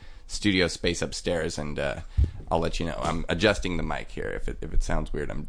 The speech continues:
I'm adjusting the mic. Sean's helping me adjust the mic, um, because we are doing it in Sean's studio and not the normal place. Um, but, uh,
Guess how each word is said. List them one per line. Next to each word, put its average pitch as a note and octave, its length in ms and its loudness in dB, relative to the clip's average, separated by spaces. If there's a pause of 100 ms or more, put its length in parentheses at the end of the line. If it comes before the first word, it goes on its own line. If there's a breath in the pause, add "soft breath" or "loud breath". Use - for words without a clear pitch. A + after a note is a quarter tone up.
(120)
I'm E2 120 4
adjusting B2 440 4
the A2+ 80 2
mic. F2 420 0
Sean's F2 320 -4
helping E2+ 220 2
me D#2+ 100 -2
adjust - 300 -4
the - 60 -4
mic, - 280 -6 (380 loud breath)
um, F2+ 240 4
because E2+ 260 0
we F2+ 120 2
are E2+ 140 6
doing E2 300 0
it D#2 100 -2
in D2+ 140 -6
Sean's - 320 -4
studio - 340 -2
and - 120 6
not - 160 6
the - 60 0
normal A1+ 320 -2
place. - 340 -8 (440 loud breath)
Um, G2+ 600 6
but, A2+ 220 10
uh, F#2 340 8